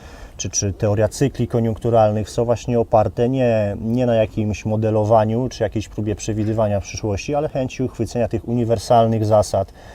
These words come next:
zna-, znalezienia zależności przyczynowo-skutkowych i, mm,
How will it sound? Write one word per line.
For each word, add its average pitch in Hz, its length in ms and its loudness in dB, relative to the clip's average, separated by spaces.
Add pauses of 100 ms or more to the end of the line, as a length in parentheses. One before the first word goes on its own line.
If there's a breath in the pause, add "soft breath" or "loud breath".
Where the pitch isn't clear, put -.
(360 loud breath)
zna-, 110 340 0
znalezienia 113 500 2
zależności 113 600 2
przyczynowo-skutkowych 110 1040 -2 (100)
i, 120 460 0
mm, 104 560 -8